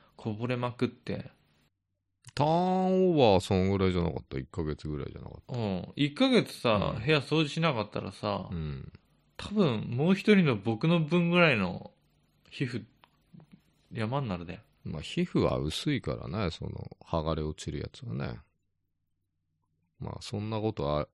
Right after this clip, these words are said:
Speaker 2: 十年ぐらいかければあり得るだろうけど。
Speaker 1: だから数年前、坂本さんとポッドキャスト始めてた時の僕は、
Speaker 2: うん。
Speaker 1: もうこの世に存在しないんだよ。
Speaker 2: いや、まあそうだろうね。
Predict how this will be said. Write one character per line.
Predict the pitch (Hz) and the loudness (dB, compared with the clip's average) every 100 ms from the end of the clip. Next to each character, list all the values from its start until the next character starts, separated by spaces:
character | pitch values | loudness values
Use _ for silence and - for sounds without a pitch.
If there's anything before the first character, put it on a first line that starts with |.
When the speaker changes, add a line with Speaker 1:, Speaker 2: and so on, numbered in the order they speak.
| 98 | -4
Speaker 2:
十 | 90 113 120 | 0 0 0
年 | 123 123 | 0 0
ぐ | 101 | 0
ら | |
い | 73 | -2
か | 73 | -2
け | 78 | -4
れ | 71 | -4
ば | 67 | -6
あ | 71 | -6
り | 76 | -6
得 | 73 | -8
る | 71 | -10
だ | - | -12
ろ | 82 | -12
う | 90 - | -16 -18
け | |
ど。 | 127 123 _ _ _ _ _ _ _ _ _ _ _ - | -18 -20 _ _ _ _ _ _ _ _ _ _ _ -2
Speaker 1:
だ | 190 | 0
か | 143 | 2
ら | 107 | 0
数 | 107 - 185 | -2 2 6
年 | 190 196 | 6 8
前、 | 185 143 | 6 4
坂 | 107 110 | 0 -4
本 | 131 139 | -4 -4
さ | 127 139 | -2 -2
ん | 135 | -2
と | 135 | -6
ポ | 123 117 | -6 -6
ッ | - | -4
ド | 131 | -2
キ | |
ャ | 147 | -2
ス | - | -4
ト | |
始 | - 107 117 | -4 -4 -2
め | 131 | -4
て | 131 135 - _ _ - | -2 -4 -4 _ _ -10
た | 117 | -8
時 | - 98 | -8 -8
の | 101 | -6
僕 | 92 95 92 107 | -6 -6 -6 -4
は、 | 113 104 87 - | -2 -2 -4 -12
Speaker 2:
う | |
ん。 | - - - - _ _ _ _ _ _ _ | -12 -14 -18 -20 _ _ _ _ _ _ _
Speaker 1:
も | 117 | -8
う | |
こ | - 147 | 0 2
の | |
世 | 190 | 4
に | 131 | 2
存 | - 139 | -2 -2
在 | 143 156 | 0 -2
し | - | -2
な | 123 | -4
い | 131 | -4
ん | 95 | -6
だ | 87 | -10
よ。 | - _ _ _ _ _ _ _ _ _ _ _ _ _ _ - 87 | -16 _ _ _ _ _ _ _ _ _ _ _ _ _ _ -12 -2
Speaker 2:
い | 120 | -2
や、 | 85 | 0
ま | 107 | 0
あ | 113 | -2
そ | - 107 | -2 -6
う | |
だ | - - | -6 -12
ろ | 85 | -10
う | |
ね。 | 117 151 | -8 -8